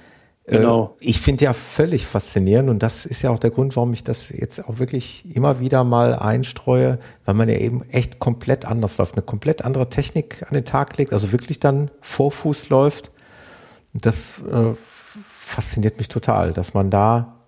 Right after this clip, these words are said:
Speaker 1: die Chance hat, mal, ja, vernünftig laufen zu lernen eigentlich wieder.
Speaker 2: Ja, genau. Also ver-, vernünftig ist halt wirklich das Stichwort, äh, dass man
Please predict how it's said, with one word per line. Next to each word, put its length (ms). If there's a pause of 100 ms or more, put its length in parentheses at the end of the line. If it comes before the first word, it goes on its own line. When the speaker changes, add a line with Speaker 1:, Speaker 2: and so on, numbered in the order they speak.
(120)
Speaker 1:
die 80
Chance 400
hat, 180
mal, 400 (600)
ja, 200
vernünftig 1000 (380)
laufen 320
zu 140
lernen 400
eigentlich 480
wieder. 280 (1800)
Speaker 2:
Ja, 240
genau. 320
Also 240
ver-, 240
vernünftig 540
ist 180
halt 380
wirklich 320
das 500
Stichwort, 760 (560)
äh, 340
dass 460
man 500